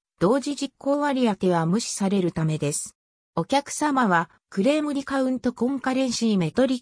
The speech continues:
クを使用して、アカウント全体の同時実行可用性を追跡し、このメトリックを使用して、アカウントの同時実行数が、アカウント制限に近づいた時にアラームを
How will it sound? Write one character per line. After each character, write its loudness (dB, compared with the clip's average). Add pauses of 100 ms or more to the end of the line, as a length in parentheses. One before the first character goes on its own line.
(120)
ク 2
を 4
使 -2
用 2
し -6
て、 0 (220)
ア 0
カ 2
ウ 0
ン -2
ト 0
全 -2
体 2
の 0
同 0
時 -4
実 -6
行 0
可 0
用 2
性 2
を 0
追 0
跡 -4
し、 -2 (240)
こ 0
の 2
メ -2
ト 0
リ 0
ッ -20 (100)
ク 2
を 4
使 -2
用 2
し -6
て、 -2 (220)
ア 2
カ 0
ウ 2
ン 2
ト 0
の 0
同 0
時 -4
実 -8
行 0
数 2
が、 -2 (220)
ア -2
カ 0
ウ 0
ン -4
ト -4
制 0
限 4
に 2
近 -2
づ 0
い 0
た -2
時 -2
に 2
ア 2
ラ 2
ー 0
ム 2
を 0